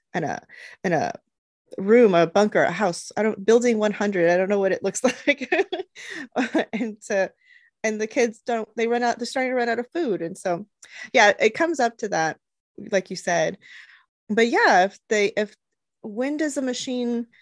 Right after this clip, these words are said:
get its own soul? When does it get its own, like, is it when it's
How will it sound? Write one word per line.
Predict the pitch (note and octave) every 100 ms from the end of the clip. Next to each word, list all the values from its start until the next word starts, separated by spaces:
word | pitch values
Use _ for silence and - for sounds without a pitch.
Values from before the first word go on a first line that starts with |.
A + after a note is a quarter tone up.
| _ _ _ _ _ _ -
get | A#3+ A3+
its | A3 -
own | G#3+ G#3+ G#3+ G3+ G#3 F#3 _ _ _ _
soul? | - - G3 F3+ C#3+ D2+ -
When | G3
does | G#3 A3+
it | A3
get | - G3+
its | G3
own, | - F#3+ F3+ -
like, | - F3 F#3
is | F#3
it | F3+
when | F#3
it's | F3